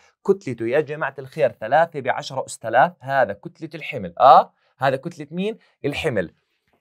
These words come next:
وعندنا الثقل الموازن يلي كتلته قديش؟ كتلته واحد بعشرة أس أربعة، أوكي؟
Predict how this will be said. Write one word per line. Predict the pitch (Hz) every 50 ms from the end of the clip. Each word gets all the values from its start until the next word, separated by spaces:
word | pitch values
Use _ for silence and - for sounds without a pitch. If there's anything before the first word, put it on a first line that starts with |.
| _ _ _ _ _ _ -
وعندنا | 139 156 - 185 247 262 220 180 156
الثقل | 147 - _ - 254 - - 196 190 185
الموازن | 180 180 180 180 180 190 196 202 208 196 190 214 226 254 254 _ _ _ _ _ _ _ _ _ _ _ _ _ _ _ _ _ _ _ _ _ _ _ _ _ - - _ -
يلي | 127 147 165 147 127 -
كتلته | - 202 196 - 190 175 196
قديش؟ | 170 185 190 160 151 - 185 180 190 180 - _ _ -
كتلته | - 226 226 _ - 127 123 - - 104
واحد | 104 101 - 151 190 202 196 - - 220 - _
بعشرة | 131 151 - - 175 170 170 147 147 127
أس | 127 - -
أربعة، | - 95 90 78 85 87 -
أوكي؟ | - - - 208 214 233 254